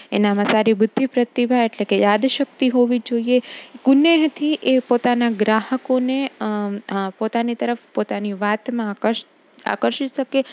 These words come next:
એવો હોવો જોઈએ, એનો સ્વભાવ આનંદી અને મળતાવડો હોય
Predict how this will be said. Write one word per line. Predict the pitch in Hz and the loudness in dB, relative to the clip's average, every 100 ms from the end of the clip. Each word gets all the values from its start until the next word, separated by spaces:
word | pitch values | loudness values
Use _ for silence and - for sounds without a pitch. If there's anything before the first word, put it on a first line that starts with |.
| - - - | -14 -20 -2
એવો | 240 240 254 | 0 2 0
હોવો | 262 254 254 | 0 0 0
જોઈએ, | 247 254 247 269 - - - - | -2 -4 0 0 -2 -12 -20 -6
એનો | 220 214 | -2 -2
સ્વભાવ | 202 226 226 247 240 - | 0 0 0 -2 -4 -4
આનંદી | 208 233 269 262 269 - | -2 -2 -2 -4 -6 -2
અને | 233 | -2
મળતાવડો | 220 202 208 - 240 254 254 254 247 | 0 -2 -6 -4 -2 0 0 0 2
હોય | 254 | 2